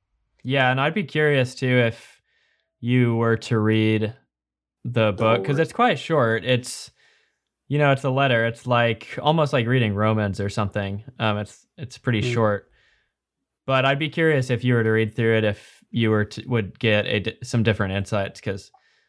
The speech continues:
Speaker 1: that's the other side, is I don't know if I'm expressing it a hundred percent accurately and, and focusing on the best points either.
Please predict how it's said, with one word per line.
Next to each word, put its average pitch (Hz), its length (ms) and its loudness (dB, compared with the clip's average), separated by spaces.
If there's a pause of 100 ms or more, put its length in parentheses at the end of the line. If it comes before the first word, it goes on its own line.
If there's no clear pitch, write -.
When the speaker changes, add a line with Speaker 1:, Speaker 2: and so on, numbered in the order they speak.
(160)
Speaker 1:
that's 151 180 2
the 147 100 -4
other 127 200 0
side, 107 240 0
is 117 120 -4
I 127 120 2
don't 117 160 0
know 117 180 0
if 110 140 -2
I'm 104 400 -2 (580)
expressing 110 560 2
it 101 80 2
a 98 60 2
hundred 104 320 -2
percent 98 480 -6
accurately 101 600 0
and, 95 220 -4
and 104 160 -2
focusing 110 500 2
on 104 140 2
the 104 80 0
best 98 380 -2 (800)
points 98 560 -4
either. 95 420 -2